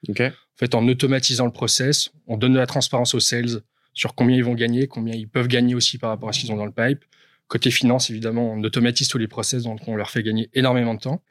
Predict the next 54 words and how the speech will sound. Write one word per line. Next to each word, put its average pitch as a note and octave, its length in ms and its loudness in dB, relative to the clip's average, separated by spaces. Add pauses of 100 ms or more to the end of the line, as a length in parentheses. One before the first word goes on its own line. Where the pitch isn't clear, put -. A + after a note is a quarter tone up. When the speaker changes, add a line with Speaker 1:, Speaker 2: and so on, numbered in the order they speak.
Speaker 2:
Et A#2+ 80 2
après, B2+ 320 2
pour, A2+ 300 -6
euh, G#2 80 -6 (400)
la B2 60 0
cerise C3+ 200 2
sur C3+ 120 2
le B2 60 4
gâteau, A#2+ 280 0
on B2+ 60 2
va A2+ 60 0
dire, A#2 180 -6
c'est - 140 -2
pour A2+ 140 -2
les A2+ 120 2
head A#2 100 0
of A2+ 80 2
sales. C3+ 420 2 (200)
En A#2+ 60 -2
fait, B2+ 200 2
on A#2+ 40 2
leur A2 140 2
donne B2+ 180 4
les B2 160 4
outils B2+ 280 -2
pour B2 180 -6
animer C3 300 6
les A#2+ 80 0
forces A2 220 -2
de A2 80 -4
vente. B2 380 0 (420)
Donc, A2 180 0
en A2+ 60 2
mettant A2+ 260 0
des A2 100 -4
challenges, B2 420 2
des G#2+ 200 -4
incentives A2+ 400 -2
short - 260 -2
term, C3 300 2 (260)
en A#2 80 -2
quelques A#2 320 0
clics. - 420 -2 (160)
Et G#2 60 -6
donc, G#2 160 -2
voilà, G2+ 180 0
tout - 140 -8
ça, B2+ 320 2
euh, G#2 100 -6 (160)
sur - 200 2
la A2+ 100 4
plateforme A#2+ 380 -2
seize G#2 220 -2
Ramp. F2+ 120 -8